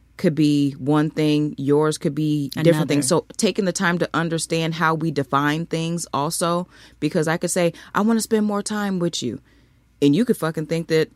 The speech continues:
Speaker 1: spending more time is just us texting all day.
Speaker 2: Right.
Speaker 1: No. No.
Speaker 2: And don't be a yes person. I had to, I'm sorry, that's a don't. But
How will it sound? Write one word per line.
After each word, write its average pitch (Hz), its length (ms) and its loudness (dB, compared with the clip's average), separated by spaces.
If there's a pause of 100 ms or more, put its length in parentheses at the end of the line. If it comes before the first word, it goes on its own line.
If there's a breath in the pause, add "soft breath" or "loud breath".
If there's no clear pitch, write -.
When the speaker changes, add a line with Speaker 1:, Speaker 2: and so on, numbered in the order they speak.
Speaker 1:
spending 175 320 0
more 170 160 0
time 202 300 0
is 151 160 -2
just 160 220 0
us 180 200 0
texting 220 420 0
all 120 120 0
day. 185 100 6
Speaker 2:
Right. 160 320 0 (300)
Speaker 1:
No. 180 640 0 (1200)
No. 165 640 2 (480)
Speaker 2:
And 220 100 2
don't 359 180 4
be 254 100 8
a 175 40 4
yes 156 300 -2
person. - 460 -12 (180)
I 196 140 4
had 196 160 4
to, 147 140 -6 (260)
I'm 151 120 -2
sorry, 139 220 -6
that's 151 200 -2
a 170 40 -2
don't. 160 240 0 (260 loud breath)
But 175 160 2